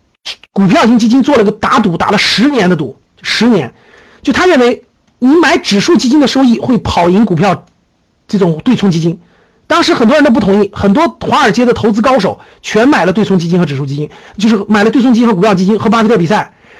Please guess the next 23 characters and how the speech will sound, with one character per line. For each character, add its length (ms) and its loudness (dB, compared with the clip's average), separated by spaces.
结 200 0
果 140 0
十 340 0
年 200 2
之 80 0
后， 260 -2
十 260 -4
年 220 2
之 80 0
后， 240 -2
指 200 0
数 140 2
基 120 2
金 300 2
完 280 0
胜 240 2
这 80 0
些 100 2
股 100 -2
票 140 2
型 80 0
基 80 -6
金。 160 -12